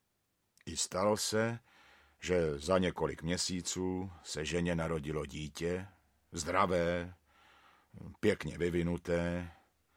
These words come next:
ale o nic větší než lidský palec. Rodiče si řekli: „Splnilo se nám, co jsme si přáli, bude naším milovaným děťátkem.“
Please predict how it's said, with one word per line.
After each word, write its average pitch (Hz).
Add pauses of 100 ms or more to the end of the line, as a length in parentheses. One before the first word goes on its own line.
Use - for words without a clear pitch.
(120)
ale 92
o 135
nic 185
větší 78 (560)
než 78
lidský 90
palec. - (1500)
Rodiče 98
si 101
řekli: 87 (560)
„Splnilo 170
se 160
nám, 143
co 107
jsme 90
si -
přáli, 104 (520)
bude 110
naším 80
milovaným 104
děťátkem.“ -